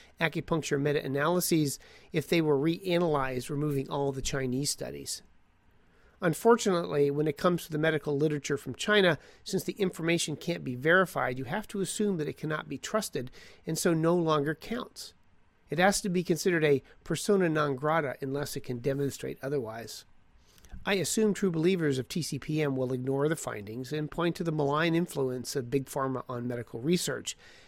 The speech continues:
as if that makes the lies out of China just peachy. Doctor Cummings, over at the B M J blogs, was recently upset that acupuncture is considered by Wikipedia to be a pseudoscience.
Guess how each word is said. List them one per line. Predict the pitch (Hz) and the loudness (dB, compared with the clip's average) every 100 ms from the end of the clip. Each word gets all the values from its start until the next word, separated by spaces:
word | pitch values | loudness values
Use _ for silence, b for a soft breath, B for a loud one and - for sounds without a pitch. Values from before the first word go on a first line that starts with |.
| B - | B 0
as | 151 151 | 2 4
if | 175 - | 2 2
that | 156 156 - | 0 0 -2
makes | 135 135 | -6 -4
the | - 131 | -6 -4
lies | 127 135 127 131 120 - | 0 2 2 0 -4 -4
out | 127 117 | -6 -6
of | 113 | -8
China | - 135 123 110 | -4 -4 -4 -8
just | 104 117 - - | -10 -10 -10 -10
peachy. | 135 120 - - - _ _ _ _ _ _ - b b b | -10 -8 -12 -14 -20 _ _ _ _ _ _ -20 b b b
Doctor | 147 120 135 | -4 -4 -4
Cummings, | - 185 160 139 - | 0 2 2 0 -2
over | 165 147 | -2 0
at | 135 | -2
the | |
B | 127 156 151 | -2 0 2
M | 131 | 2
J | 151 175 | 2 2
blogs, | 165 147 147 131 b b b b _ - | 4 4 4 0 b b b b _ 0
was | 180 185 | 2 4
recently | 254 285 196 175 | 4 2 -4 -4
upset | 170 - 214 190 | -4 2 2 2
that | 151 | -2
acupuncture | 170 156 180 - 151 - - | -2 -4 -4 -2 -4 -4 -6
is | 143 | -6
considered | - 135 - 190 151 | -4 -6 -2 0 0
by | 135 | 0
Wikipedia | 139 160 - 131 - 208 170 143 | -2 -2 -6 -10 -4 -2 0 -2
to | 135 | -2
be | 139 151 | -6 -4
a | 139 | -4
pseudoscience. | - - 165 131 - - 185 147 107 - - | -4 -4 -2 -2 -2 -2 0 -2 -6 -10 -10